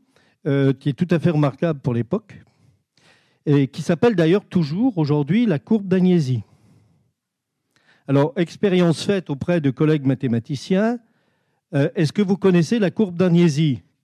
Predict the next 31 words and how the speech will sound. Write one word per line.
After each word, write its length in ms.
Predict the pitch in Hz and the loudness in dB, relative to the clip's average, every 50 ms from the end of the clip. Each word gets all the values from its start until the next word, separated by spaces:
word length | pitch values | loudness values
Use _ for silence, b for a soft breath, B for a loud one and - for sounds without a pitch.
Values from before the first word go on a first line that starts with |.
| _ - - | _ -2 2
Oui, 240 | 143 190 226 214 | 4 4 4 4
bien 180 | 123 120 117 110 | 2 -2 -12 -12
sûr, 300 | - - 220 262 277 220 | -6 -2 0 0 0 0
oui, 200 | 135 123 180 226 | 0 -2 -2 -2
on 80 | 185 131 | -4 -4
connaît 260 | - 127 110 127 170 | -4 -6 -6 -6 -4
la 100 | 160 123 | -6 -6
fonction, 640 | - - 110 110 - - 156 170 208 226 226 190 147 | -8 -10 -14 -14 -10 -6 -4 -4 -4 -4 -8 -8 -8
euh, 100 | 110 110 127 _ _ _ _ _ _ _ _ | -10 -10 -12 _ _ _ _ _ _ _ _
qui 140 | _ - 123 | _ -10 -4
donne 340 | 110 131 151 160 147 123 113 | -2 -2 -2 0 0 -2 -2
la 140 | 113 113 113 | -4 -8 -12
courbe 240 | - 156 147 127 | -8 -8 -8 -8
d'Agnesi. 420 | 110 117 120 120 110 104 110 - - - | -8 -10 -8 -8 -10 -10 -16 -16 -8 -4
Et 220 | - 151 170 180 | -4 -2 -4 -4
qui 280 | - _ - 208 233 233 | -8 _ -4 0 0 2
est 40 | |
Agnesi ? 640 | 220 196 180 180 185 185 170 135 139 147 131 110 - _ _ _ _ _ _ _ _ _ _ _ _ _ _ _ _ _ _ _ _ _ _ _ _ _ _ _ - | 2 2 2 2 2 2 0 0 -2 -4 -4 -4 -8 _ _ _ _ _ _ _ _ _ _ _ _ _ _ _ _ _ _ _ _ _ _ _ _ _ _ _ -8
Réponse 420 | 156 151 - - 185 208 208 170 131 | -8 -6 -2 -2 0 0 0 0 0
d'un 140 | 151 143 | 0 0
mathématicien 880 | 135 147 151 - 160 147 143 139 120 - 147 - - - 190 208 208 185 | 0 0 -2 -2 -2 0 0 -2 -2 -6 -12 -12 -8 -6 -4 -4 -4 -4
du 580 | 135 147 143 143 139 135 131 127 127 123 147 131 | -4 -2 0 2 2 2 0 0 -2 -4 -6 -6
vingt 220 | 151 151 143 - | -4 -4 -4 0
et 60 | 160 156 | 0 2
unième 340 | 151 151 147 147 147 139 | 2 4 4 4 2 0
siècle. 460 | - - - 160 151 143 131 - - - _ _ _ _ _ _ _ _ _ _ _ _ _ _ _ _ _ _ _ _ _ _ _ _ _ _ _ _ _ _ _ _ _ _ _ _ _ _ _ _ _ _ _ _ | -2 -2 0 0 0 0 -2 -6 -14 -20 _ _ _ _ _ _ _ _ _ _ _ _ _ _ _ _ _ _ _ _ _ _ _ _ _ _ _ _ _ _ _ _ _ _ _ _ _ _ _ _ _ _ _ _
Probablement 640 | - - 143 143 156 151 135 147 147 151 160 165 160 151 | -14 -10 -4 -2 -2 0 2 0 0 2 0 0 0 0
un 60 | 147 | 0
vieux 180 | 131 151 156 | 0 -2 -2
savant 320 | 135 - 156 147 139 151 147 | -2 -4 -4 -4 -2 -2 -2
d'autrefois. 640 | 139 139 - - 165 147 - 269 277 247 151 113 | -2 -4 -4 -4 -4 -4 -2 -2 -2 -2 -4 -10